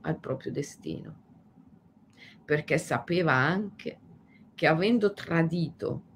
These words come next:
pesantemente i propri avi,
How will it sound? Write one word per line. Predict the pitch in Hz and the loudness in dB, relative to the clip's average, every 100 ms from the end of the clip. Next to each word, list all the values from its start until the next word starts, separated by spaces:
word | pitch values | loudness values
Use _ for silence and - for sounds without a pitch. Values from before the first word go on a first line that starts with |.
| - - | -20 -4
pesantemente | 151 139 135 131 113 131 117 - - - - - - _ _ | -2 0 -2 -2 -2 0 0 -4 -10 -20 -20 -20 -20 _ _
i | 160 | -4
propri | 156 151 143 139 120 | -2 -2 -4 -4 -2
avi, | - - 131 - | -2 -4 -8 -12